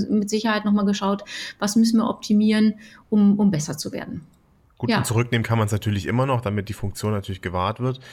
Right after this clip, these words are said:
Speaker 1: Ja.
Speaker 2: Das heißt aber, wenn ich's richtig verstehe, ähm, ihr habt bei Frontify erstmal alles reingefüttert, ähm, was ging, um da ein, ein Grundkonzept oder ein Grundsystem zu haben.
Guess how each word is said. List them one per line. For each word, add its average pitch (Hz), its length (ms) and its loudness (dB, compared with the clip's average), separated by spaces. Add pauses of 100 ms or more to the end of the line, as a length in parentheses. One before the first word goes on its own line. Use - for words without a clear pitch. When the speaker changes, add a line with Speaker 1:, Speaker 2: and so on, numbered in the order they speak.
(180)
Speaker 1:
Ja. 180 100 -2
Speaker 2:
Das 175 160 -2
heißt - 240 0
aber, 127 140 0
wenn 127 80 2
ich's 113 180 0
richtig 131 260 -6
verstehe, 117 560 0
ähm, 107 300 -2
ihr 104 100 -4
habt - 140 -6
bei 104 100 0
Frontify 123 640 -2
erstmal 104 320 -2
alles 101 300 -6
reingefüttert, 131 880 -2 (500)
ähm, 104 380 0
was 104 240 -2
ging, 135 360 -2
um 113 220 -2
da 110 240 0
ein, 104 260 -2
ein 101 160 -6
Grundkonzept 131 680 -4
oder 92 220 -2
ein 90 200 -6
Grundsystem 117 880 -4
zu 135 200 -4
haben. 156 400 -4